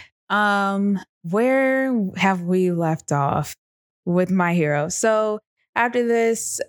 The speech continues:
or after the anime ends, it's, I think it ends with Deku, um, kinda having this vision of all the vestiges who have the One for All quirk, or who had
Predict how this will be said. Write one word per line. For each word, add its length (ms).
or 140
after 580
the 280
anime 240
ends, 560
it's, 600
I 80
think 240
it 200
ends 320
with 200
Deku, 680
um, 540
kinda 220
having 340
this 200
vision 600
of 100
all 120
the 120
vestiges 680
who 140
have 440
the 220
One 240
for 220
All 460
quirk, 200
or 160
who 180
had 460